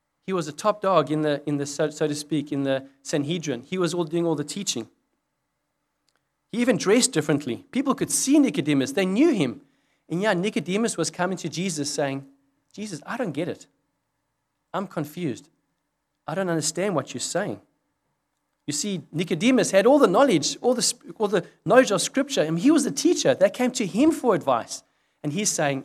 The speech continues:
"I don't get it." Have a look in,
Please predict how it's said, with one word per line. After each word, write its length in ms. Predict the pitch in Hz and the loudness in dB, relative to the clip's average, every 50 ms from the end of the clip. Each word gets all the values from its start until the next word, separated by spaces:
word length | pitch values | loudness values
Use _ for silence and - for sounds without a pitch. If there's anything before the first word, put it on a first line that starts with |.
| - _ - | -12 _ -12
"I 480 | 190 226 262 247 185 147 156 208 208 - _ | -6 -4 -2 0 0 0 0 -2 -6 -12 _
don't 200 | - 202 220 208 | -10 -8 -6 -6
get 200 | 156 196 277 302 | -2 -2 -2 -2
it." 220 | - - - - _ _ _ _ _ _ _ _ _ _ _ _ _ _ _ _ _ _ _ _ _ _ _ _ _ _ _ _ _ _ _ _ _ - - _ _ _ _ _ | -2 -6 -12 -20 _ _ _ _ _ _ _ _ _ _ _ _ _ _ _ _ _ _ _ _ _ _ _ _ _ _ _ _ _ _ _ _ _ -20 -20 _ _ _ _ _
Have 140 | - 151 160 | -4 -2 0
a 40 | 151 | 0
look 200 | 151 151 151 170 | 0 0 0 0
in, 240 | 139 131 135 - | 0 0 0 -4